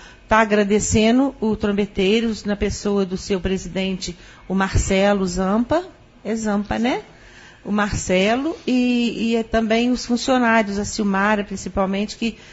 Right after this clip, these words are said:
tá sempre aberta a nos ajudar. Então, nós já tivemos lá hoje e tem uma equipe lá aprontando o salão, que tá ficando muito bonito,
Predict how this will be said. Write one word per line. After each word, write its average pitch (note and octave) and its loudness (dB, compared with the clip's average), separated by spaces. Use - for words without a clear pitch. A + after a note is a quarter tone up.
tá - 0
sempre G4 0
aberta A3 2
a - -2
nos G#3+ 0
ajudar. F#3+ -4
Então, C#4 2
nós C#4+ 2
já B3 -2
tivemos A3+ 0
lá A#3+ 6
hoje C#4 4
e C4+ -2
tem C4 2
uma C4 4
equipe E4 0
lá B3+ 4
aprontando C4 2
o D#4 0
salão, B3 2
que C4 -6
tá A3+ -4
ficando G3+ -2
muito C#4+ 0
bonito, C4 2